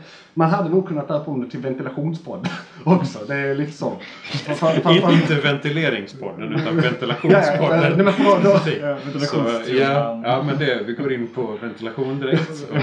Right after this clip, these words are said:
Speaker 2: det är luftflöden.
Speaker 1: Ja, precis. Då får man in massa, massa a-, a-, annat folk också.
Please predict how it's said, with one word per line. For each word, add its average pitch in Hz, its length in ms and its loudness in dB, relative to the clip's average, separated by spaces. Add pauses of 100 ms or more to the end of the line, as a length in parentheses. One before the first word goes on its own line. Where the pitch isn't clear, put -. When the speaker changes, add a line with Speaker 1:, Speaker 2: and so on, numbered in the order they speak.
Speaker 2:
det 110 60 -4
är 107 40 -2
luftflöden. 117 680 -2
Speaker 1:
Ja, 170 80 6 (360)
precis. 175 460 4 (200)
Då - 60 4
får 196 160 4
man 175 180 6
in 175 180 8
massa, 139 640 -2
massa 135 300 -4 (840)
a-, 147 160 2
a-, 147 240 0
annat 151 220 2
folk 151 200 -2
också. - 260 -4